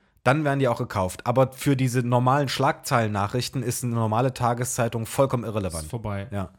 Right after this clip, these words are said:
Speaker 2: Ja, obwohl, also das hat ja jetzt der Aufschrei am Wochenende gezeigt, habe ich vorhin erst gelesen.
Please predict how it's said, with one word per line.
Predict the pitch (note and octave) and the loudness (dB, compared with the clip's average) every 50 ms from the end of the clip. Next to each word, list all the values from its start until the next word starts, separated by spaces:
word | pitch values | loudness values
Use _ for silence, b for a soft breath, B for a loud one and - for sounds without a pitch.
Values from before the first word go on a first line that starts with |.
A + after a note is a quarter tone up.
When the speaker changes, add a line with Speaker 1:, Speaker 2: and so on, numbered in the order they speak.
| b b b b b b b b b b b b - | b b b b b b b b b b b b -10
Speaker 2:
Ja, | G#2 G2 B B B B B | -8 -8 B B B B B
obwohl, | C3+ A#2 G#2 A2 B2 D#3+ F#3+ G#3 D#3 - - | -8 -6 -4 0 2 2 2 2 0 -4 -6
also | - D3+ C#3 C3+ D3+ D3 | -6 -6 -4 -4 -4 -6
das | B2+ C3+ C3 - | -6 -6 -6 -4
hat | D3 D3 D3 D#3+ | -4 -4 -4 -4
ja | D3+ | -4
jetzt | D3+ D3+ D3+ C#3+ - - | -4 -4 -6 -8 -8 -6
der | C#3 C3+ - | -6 -6 -6
Aufschrei | - B2 C3+ - - - C#3+ C3 | -6 -8 -8 -10 -10 -8 -6 -6
am | B2+ A#2+ A2 G#2+ | -6 -6 -4 -6
Wochenende | B2+ C3+ D#3+ F#3+ D3+ - A#2+ A#2 A#2 A#2+ A#2+ A#2 A2+ | -6 -6 -6 -8 -8 -8 -8 -8 -6 -8 -8 -8 -10
gezeigt, | - A#2+ - - - G#2+ A2+ C3+ - | -12 -12 -10 -8 -6 -6 -6 -6 -6
habe | C#3+ A#2 | -8 -8
ich | G#2 - | -8 -10
vorhin | - - C#3 D3+ F3+ F3 | -10 -8 -6 -6 -6 -6
erst | - A2+ - - | -8 -10 -10 -10
gelesen. | - A2+ G#2 G#2 G2+ G2 A#2+ C#3 | -10 -10 -8 -8 -8 -8 -10 -12